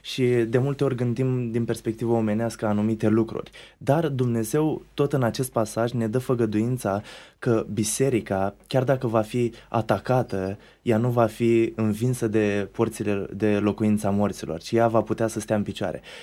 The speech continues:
Și dacă privim de-a lungul istoriei, vedem că biserica, chiar dacă a fost atacată din diferite părți, ea totuși a rămas în picioare. Și mă, când spun lucrul acesta, mă refer la do-, la două aspecte. Din plan exterior,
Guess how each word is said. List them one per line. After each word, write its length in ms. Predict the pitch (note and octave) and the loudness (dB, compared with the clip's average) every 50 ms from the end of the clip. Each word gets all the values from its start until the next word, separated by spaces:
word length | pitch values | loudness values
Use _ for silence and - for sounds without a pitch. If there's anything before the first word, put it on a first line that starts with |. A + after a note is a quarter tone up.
| - - | -18 -10
Și 140 | - - | -4 -2
dacă 260 | A#2 A#2+ A#2+ A#2+ B2 A2 | 0 0 0 0 -2 -2
privim 600 | G#2+ - A#2 G#2 G#2+ C#3+ E3 F3 F3+ F3 E3 - - | 0 0 0 0 0 0 0 0 0 -2 -4 -4 -4
de-a 160 | - B2 A#2+ | -2 0 0
lungul 280 | B2 C#3 D3 C3+ C3+ B2 | 0 0 0 0 0 0
istoriei, 600 | A2+ G#2+ - - C3+ B2+ G2+ G2+ G2 G2 G#2+ G#2+ - - - - | -2 -2 -2 -2 -2 0 0 0 0 -2 -2 -4 -8 -16 -20 -6
vedem 340 | - A2+ A2+ A2 C3 D3 D#3 | -2 0 0 2 2 0 0
că 260 | D3 - D3 C3+ A#2 - A2 | 0 0 0 -2 -2 -2 -2
biserica, 680 | G#2+ A2+ G#2+ - - C#3 C#3+ C3+ - B2+ A2+ G#2 - - _ _ | -2 -2 -2 -2 -2 -2 -2 -2 -2 0 0 -2 -2 -8 _ _
chiar 200 | - - F3 F#3 | -2 0 0 2
dacă 260 | F3 D#3 E3+ D#3+ - B2 | 2 0 0 0 0 -2
a 40 | |
fost 260 | A2 - D#3 D3 - B2 | -2 -2 -4 -2 0 0
atacată 480 | A2 - A2 G#2 - C#3 D3 C#3+ B2+ | 0 0 0 -2 0 0 0 0 0
din 200 | G#2+ A2 A2 G#2+ | 0 0 0 0
diferite 500 | G#2 G#2 G2+ - A2 A2 C3 B2+ - C#3+ | 0 0 0 0 0 0 0 0 0 -2
părți, 440 | B2+ - G#2+ G2 G2+ A#2+ B2 - - - - - - _ _ _ | -2 0 0 0 0 -2 -4 -8 -12 -20 -20 -20 -20 _ _ _
ea 200 | - A#2 B2 B2+ | 0 2 2 2
totuși 340 | B2+ B2+ C3+ B2 A#2+ - B2+ | 2 2 -2 -2 -2 0 0
a 40 | A#2 | 0
rămas 320 | A2+ A2+ A2 A#2 A2+ - | 2 2 0 0 -2 -2
în 100 | - A2 | -2 -4
picioare. 500 | G2+ A2 G#2+ - G#2+ E2+ - - - - - _ _ | -2 -2 -4 -4 -4 -4 -6 -8 -10 -14 -18 _ _
Și 360 | _ - - - B2 B2 A#2 - | _ -8 -2 0 2 2 2 2
mă, 200 | - A#2+ B2+ B2+ - - | 0 0 -2 -2 -2 -4
când 200 | - - A#2+ A2+ | -2 0 0 0
spun 240 | G#2+ - - D3 C#3 | -2 -2 -2 -2 0
lucrul 240 | C#3+ C#3 - B2+ A#2 | -2 -2 0 2 2
acesta, 320 | G#2+ - C3+ B2+ - C3+ | 2 2 0 -4 -2 0
mă 120 | B2 A#2+ | 0 2
refer 300 | A2+ A#2 A2 - - C3 | 2 0 0 0 -2 -2
la 260 | B2 B2 A#2+ A2+ A2+ - - - A2+ A2 | 0 2 4 4 2 2 -2 -4 -4 -4
do-, 80 | G#2 - - | -4 -4 -2
la 160 | - A2+ A2+ | -2 0 0
două 160 | A2 G#2+ A#2+ A#2 | 2 2 2 2
aspecte. 540 | A2 - - - G#2+ - - - G2 - - - - - - - - - _ _ _ _ _ _ _ - | 2 0 0 -2 -2 -2 -2 -6 -8 -8 -8 -12 -20 -20 -20 -20 -20 -20 _ _ _ _ _ _ _ 0
Din 140 | C3 C3 B2 | 2 2 4
plan 240 | B2 D3 D#3 E3 E3+ | 4 4 4 4 4
exterior, 600 | D#3 - - - C#3 C3 C3 C3+ C3+ A#2+ - | 2 2 2 2 2 4 4 2 2 0 -2